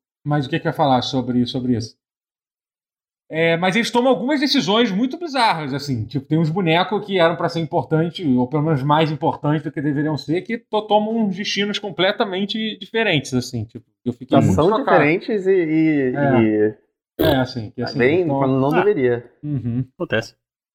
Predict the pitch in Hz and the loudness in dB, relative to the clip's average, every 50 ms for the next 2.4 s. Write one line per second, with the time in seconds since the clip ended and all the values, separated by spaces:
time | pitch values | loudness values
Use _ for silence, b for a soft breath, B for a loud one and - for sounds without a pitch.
0 | _ _ _ _ _ _ _ - 156 151 135 123 - - 131 131 127 123 - 139 | _ _ _ _ _ _ _ -2 0 0 0 0 0 0 0 0 0 2 0 0
1 | 117 127 143 156 151 190 185 180 170 - 165 135 135 151 156 151 - 180 180 180 | 2 2 2 2 2 0 0 0 0 0 0 2 2 0 0 0 -2 -2 0 0
2 | 170 156 - - 165 160 165 | 0 -2 -2 -2 0 2 2